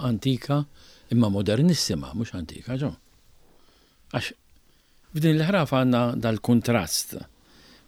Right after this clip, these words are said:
bej dawk it-tliet studenti li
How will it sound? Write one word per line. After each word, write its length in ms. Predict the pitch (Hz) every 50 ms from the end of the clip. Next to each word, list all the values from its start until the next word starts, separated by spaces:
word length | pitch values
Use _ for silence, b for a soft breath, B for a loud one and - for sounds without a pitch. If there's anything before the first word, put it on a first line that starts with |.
| _ -
bej 280 | 110 113 110 107 107 101
dawk 320 | 120 110 107 98 - -
it-tliet 320 | 98 - - 107 104 - -
studenti 720 | - - 143 143 175 185 156 135 123 - 127 117 110 101 - - b b b b b b b b _ _ - 113 113
li 140 | 120 110